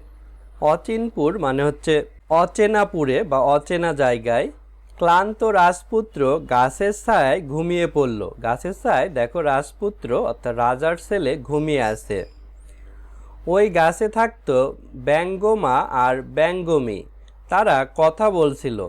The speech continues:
দেখো এই দুইটি পাখি, এই দুইটি পাখির একটি পাখির নাম ব্যঙ্গমী, আরেকটি পাখির নাম ব্যঙ্গমা। ডালিম কুমারের ঘুম ভেঙে গেল। দেখো এই পাখিরা একে অপরের সাথে কথা বলছে। এই পাখিটি বলছে,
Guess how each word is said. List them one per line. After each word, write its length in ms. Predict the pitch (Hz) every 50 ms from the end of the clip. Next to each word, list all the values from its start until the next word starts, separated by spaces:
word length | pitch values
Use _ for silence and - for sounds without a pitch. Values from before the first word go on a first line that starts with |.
| - -
দেখো 420 | 117 143 170 214 - 156 147 196
এই 200 | 208 143 143 139
দুইটি 400 | 135 131 151 160 175 170 - 175
পাখি, 460 | 156 151 156 156 - 170 - - 135
এই 300 | 151 226 - 135 123 120
দুইটি 340 | 117 117 135 135 139 - 151
পাখির 460 | 147 - 151 156 156 - - 147 151
একটি 300 | - - 139 - - -
পাখির 340 | 151 - 151 147 147 - 170
নাম 300 | 170 165 170 175 175 170
ব্যঙ্গমী, 760 | 147 131 143 147 151 160 160 156 180 185 180 151 131 127 175 - - - - - - - - - - - -
আরেকটি 340 | 139 139 156 175 - - 202
পাখির 380 | - - 170 170 170 220 208
নাম 320 | 214 180 135 135 160 175 156
ব্যঙ্গমা। 760 | 127 120 147 156 165 170 165 147 147 127 117 101 90 - - - - - - - - - - _ - - - - -
ডালিম 420 | 139 139 147 165 190 220 226 233
কুমারের 640 | 220 233 226 220 233 233 214 160 147 160 165 147 127
ঘুম 360 | 117 135 147 165 190 208 202
ভেঙে 320 | 165 170 170 165 165 160
গেল। 360 | 135 131 123 110 101 98 92 - - - - - - - - - - - - - - - - - - - -
দেখো 400 | 160 175 - - - 165 170 214
এই 200 | - 160 147 143
পাখিরা 800 | 135 - - 143 143 147 - - 233 226 208 156 135 139 185 - -
একে 240 | 147 151 151 185
অপরের 300 | 175 165 170 - 190 190
সাথে 280 | 185 - 196 185 - 190 -
কথা 280 | 175 170 170 - 202
বলছে। 540 | 196 196 196 185 185 165 - - 139 127 135
এই 240 | 160 - - 151 151
পাখিটি 460 | 151 - 151 151 - 196 180 - 208
বলছে, 520 | 190 202 208 220 220 - - 147 160 -